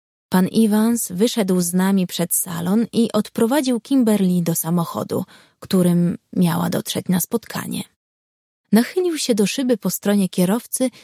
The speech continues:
i przekazał siedzącemu w środku mężczyźnie, że ma zawieźć Kim tam, gdzie sobie życzy. Potem podszedł do karetki, by zapytać o coś ratownika,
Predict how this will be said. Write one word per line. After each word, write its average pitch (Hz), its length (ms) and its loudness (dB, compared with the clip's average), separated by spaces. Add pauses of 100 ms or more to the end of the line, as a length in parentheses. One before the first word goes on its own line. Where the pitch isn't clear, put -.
(140)
i 247 200 4
przekazał 277 540 -2
siedzącemu 214 600 0
w - 60 -6
środku 233 340 -2
mężczyźnie, 220 680 2 (340)
że 247 300 2
ma 226 160 2
zawieźć 262 400 -6
Kim 208 340 2 (160)
tam, 202 420 2
gdzie 214 160 0
sobie 226 300 -2
życzy. - 380 -8 (880)
Potem 240 440 2
podszedł 190 440 0
do 175 120 2
karetki, 180 600 -2 (160)
by 196 140 4
zapytać 196 540 -2
o 175 80 -2
coś - 200 -6
ratownika, 175 680 -2